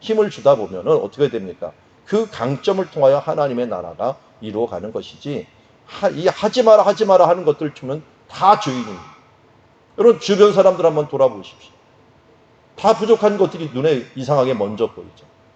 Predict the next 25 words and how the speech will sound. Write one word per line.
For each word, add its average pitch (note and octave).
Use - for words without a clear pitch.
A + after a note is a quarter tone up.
그러면 A#3
다 F3
죄인이고 D3+
다 G3
부족한 F#3
사람이고 C#3+
쟤는 B2+
저건 D3+
잘하는 F#3
저건 D3
못해 F2
하면서 F#3+
끝나요. F3+
그래서 F3
말을 C3+
할 E3
때도 D#3
여러분, D#3+
잘못하는 G3+
것들 F#3
먼저 B2+
말하는 B2
게 C3+
쉽지가 C#3
않아요. F#2